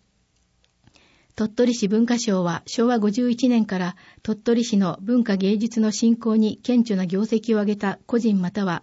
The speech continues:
団体の皆様に対して贈呈しています。今年度は五名の方が受賞されることとなりました。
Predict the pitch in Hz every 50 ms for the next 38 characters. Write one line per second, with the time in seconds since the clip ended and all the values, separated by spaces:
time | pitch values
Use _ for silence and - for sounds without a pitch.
0 | _ 208 190 208 226 226 220 247 240 240 233 233 226 233 233 240 240 240 208 202
1 | 185 185 185 220 202 202 196 - - - 220 202 185 214 202 202 202 208 190 190
2 | 190 - 202 185 180 180 175 180 - - - _ _ _ _ _ _ _ _ _
3 | _ _ _ _ _ _ _ _ - 226 233 247 254 262 247 240 214 190 185 185
4 | 180 - - 208 196 233 254 254 233 226 202 185 - 202 196 208 196 185 156 -
5 | 175 - 196 - 226 214 220 - 220 214 220 220 220 - 226 233 233 233 196 165
6 | - 165 170 180 180 180 180 - - - 160 151 -